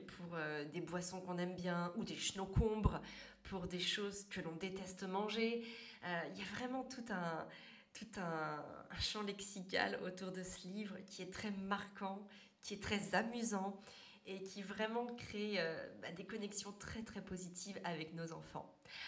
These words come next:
Alors évidemment, je vous conseille de lire le B G G parce que, oh, je pense que c'est vraiment l'un, l'un des meilleurs romans de Roald Dahl. Alors si je vous dis ça, c'est qu'évidemment, nous en avons lu beaucoup d'autres depuis.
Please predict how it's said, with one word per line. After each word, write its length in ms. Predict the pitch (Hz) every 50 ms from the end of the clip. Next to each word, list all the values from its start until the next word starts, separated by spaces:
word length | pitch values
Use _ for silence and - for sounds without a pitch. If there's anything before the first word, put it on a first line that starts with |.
| - - -
Alors 180 | 190 214 233
évidemment, 800 | 269 277 277 294 269 285 262 254 277 302 330 320 262 - - - - - 226
je 100 | 233 214
vous 140 | 226 247 240
conseille 500 | - 233 233 233 - 254 247 240 226 190
de 140 | 170 185
lire 320 | 196 196 196 220 226 202 185
le 80 | 185
B 60 | 175 180
G 200 | 185 185 185 -
G 200 | - - 202 202
parce 340 | 202 196 165 160 - - -
que, 340 | - 175 175 175 175 170 - - - - - - 202
oh, 180 | 185 190 208
je 120 | 202 196 208
pense 280 | 202 202 196 190 185
que 80 | 190 190
c'est 140 | 180 185 180
vraiment 300 | 175 180 180 180 180 180
l'un, 280 | 180 175 165 160 156 160 - - - - -
l'un 220 | 214 214 220 220 214
des 100 | 208 208
meilleurs 560 | 202 202 202 202 196 196 196 185 180 175 -
romans 260 | 185 175 165 165 165
de 60 | 165
Roald 280 | 170 170 165 165 165 160
Dahl. 280 | 165 170 196 240 233
Alors 160 | 185 156 151 151
si 180 | - - 175
je 80 | 170 160
vous 100 | 160 165
dis 100 | 156 -
ça, 140 | - 180 175
c'est 160 | 175 175 - - -
qu'évidemment, 600 | - 190 185 185 196 180 190 180 180 185 190 185
nous 200 | 180 165 151 160
en 80 | 165 160
avons 260 | 160 156 156 170 175
lu 140 | 175 175 170 156
beaucoup 640 | 156 151 151 170 185 294 302 302 285 277 277 269 262 190
d'autres 440 | 165 156 185 196 185 175 - - 175
depuis. 640 | 151 156 151 156 - - 185 214 277 - - -